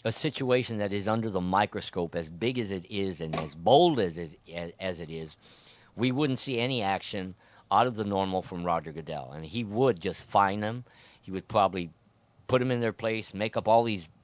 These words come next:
obscure, ridiculous rules that it seems like the N F L commission makes up every frickin' year. There's a new rule. And, and, uh, this other thing with the N F L, I think they ought to just go ahead and put flags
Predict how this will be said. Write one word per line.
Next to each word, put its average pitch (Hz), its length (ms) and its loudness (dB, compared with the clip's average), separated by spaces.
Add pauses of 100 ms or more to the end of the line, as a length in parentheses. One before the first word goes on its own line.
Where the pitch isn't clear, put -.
obscure, 113 540 -2
ridiculous 101 720 -4
rules 110 400 0
that 92 140 -2
it 87 120 -10
seems 110 300 -4
like 98 120 0
the 95 140 -2
N 101 100 0
F 101 120 -4
L 101 120 4
commission 104 520 -2 (260)
makes 107 380 -2
up 101 160 6 (420)
every 113 420 2
frickin' 92 540 -4
year. 98 240 0
There's 85 240 -4
a 87 60 -4
new 90 220 -4
rule. 85 420 -4 (720)
And, 117 460 0 (340)
and, 117 240 0
uh, 110 180 2
this 113 280 0
other 160 160 4
thing 131 220 -4
with 107 100 -8
the 101 120 -4
N 95 80 -4
F 90 120 -8
L, 85 200 -2 (420)
I 131 180 6
think 143 240 -4
they 127 100 4
ought 120 80 6
to 117 80 4
just 107 220 -4
go 127 100 2
ahead 110 160 0
and 98 100 -10
put - 160 0
flags 107 920 2